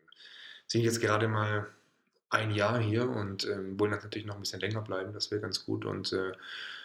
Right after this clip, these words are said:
für uns ist natürlich interessant, auch international mehr wahrgenommen zu werden, ja,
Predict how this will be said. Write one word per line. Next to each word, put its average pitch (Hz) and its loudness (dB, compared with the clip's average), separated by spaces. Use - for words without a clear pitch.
für - 2
uns 107 4
ist - 4
natürlich 107 2
interessant, 104 0
auch 101 -4
international 95 0
mehr 92 0
wahrgenommen 92 -2
zu 92 -2
werden, 87 0
ja, 90 -10